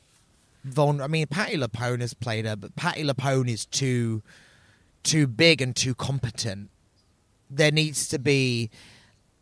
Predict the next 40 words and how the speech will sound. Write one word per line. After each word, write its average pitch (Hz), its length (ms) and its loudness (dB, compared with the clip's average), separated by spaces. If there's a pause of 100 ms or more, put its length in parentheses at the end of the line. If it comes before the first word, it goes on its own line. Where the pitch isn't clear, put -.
(320)
still 147 840 6
with 139 280 2
the 110 80 -2
power 127 360 -2
a, 95 360 -6
a 107 60 -6
slight 147 440 -2
incompetence 127 1000 -4
to 131 140 -2
Norma 135 420 4
because 113 300 -8
she's 120 300 -6
not, 120 320 -4 (560)
she's 131 280 -6 (140)
not 156 320 6
anything 147 600 2
anymore. 95 440 -6
You 110 160 0
know 135 140 6
what 135 120 6
I 139 60 4
mean? 139 260 2
She, 127 240 -6 (120)
she 139 260 -4
still 143 300 2
needs 131 300 2
to 135 100 -4
be 123 180 0
that 120 200 0
faded. 120 520 2
I - 80 -2
mean, 156 160 6
Glenn 180 240 6
Close 127 240 6
is 113 180 -2
anything 131 440 2
but 113 100 -4
a 113 60 0
faded 104 400 -2
star. 123 360 2